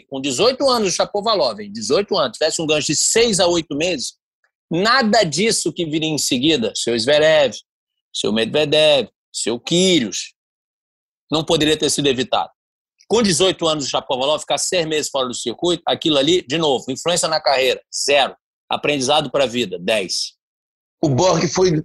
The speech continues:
Speaker 2: tomou um gancho de meses pela Federação Sueca quando era
Speaker 1: Isso,
Speaker 2: enquanto
Speaker 1: mas
Speaker 2: juvenil.
Speaker 1: uma coisa interna, interna,
Speaker 2: Uma
Speaker 1: e não
Speaker 2: coisa
Speaker 1: influenciou
Speaker 2: interna
Speaker 1: nada
Speaker 2: que
Speaker 1: na carreira dele, obviamente,
Speaker 2: mudou
Speaker 1: né?
Speaker 2: a vida
Speaker 1: Gente,
Speaker 2: dele, virou um jogador mais frio.
Speaker 1: exatamente.
Speaker 2: O, o
Speaker 1: Então,
Speaker 2: Federer
Speaker 1: isso eu tô
Speaker 2: também
Speaker 1: falando.
Speaker 2: tomou um gancho por chilique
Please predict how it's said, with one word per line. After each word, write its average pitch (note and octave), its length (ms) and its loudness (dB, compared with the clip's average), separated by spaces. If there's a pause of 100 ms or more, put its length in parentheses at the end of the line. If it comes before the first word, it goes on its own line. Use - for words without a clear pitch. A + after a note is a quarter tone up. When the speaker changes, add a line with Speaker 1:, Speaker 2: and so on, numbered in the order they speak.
Speaker 2:
tomou D#3+ 240 2
um D3 60 2
gancho C#3+ 360 2
de C3+ 140 0
meses B2+ 540 0 (160)
pela B2+ 180 0
Federação A#2+ 380 0
Sueca A#2 500 0
quando A2 240 -4
era G#2+ 180 0
Speaker 1:
Isso, B2+ 420 2
Speaker 2:
enquanto G2 160 -2
Speaker 1:
mas A#2+ 160 2
Speaker 2:
juvenil. E3 200 4
Speaker 1:
uma C3+ 80 2
coisa D#3+ 400 2
interna, D#3 560 2
interna, D3+ 640 0
Speaker 2:
Uma C#3+ 100 2
Speaker 1:
e B2+ 40 0
não C#3 80 0
Speaker 2:
coisa C#3+ 160 2
Speaker 1:
influenciou D#3 260 2
Speaker 2:
interna E3 160 2
Speaker 1:
nada E3+ 180 2
Speaker 2:
que F3+ 80 0
Speaker 1:
na E3 80 0
carreira E3 360 2
dele, C#3+ 200 0
obviamente, B2+ 540 -2
Speaker 2:
mudou E3 300 2
Speaker 1:
né? - 40 0
Speaker 2:
a - 40 0
vida F3+ 120 0
Speaker 1:
Gente, C#3 140 0
Speaker 2:
dele, D#3 260 0
virou C#3 200 0
um C3 40 -4
jogador C3+ 220 0
mais D3 120 4
frio. D#3 40 2 (300)
Speaker 1:
exatamente. A#2+ 340 -4
Speaker 2:
O, D#3 80 -4
o - 40 -6 (140)
Speaker 1:
Então, F#3 220 2
Speaker 2:
Federer F#3 180 2
Speaker 1:
isso - 80 2
eu F3+ 60 -2
tô G3+ 80 0
Speaker 2:
também F3+ 160 2
Speaker 1:
falando. C#3+ 120 -2
Speaker 2:
tomou D3+ 280 -2
um - 20 -2
gancho C3+ 460 -4
por A#2+ 120 -6
chilique A#2+ 440 -2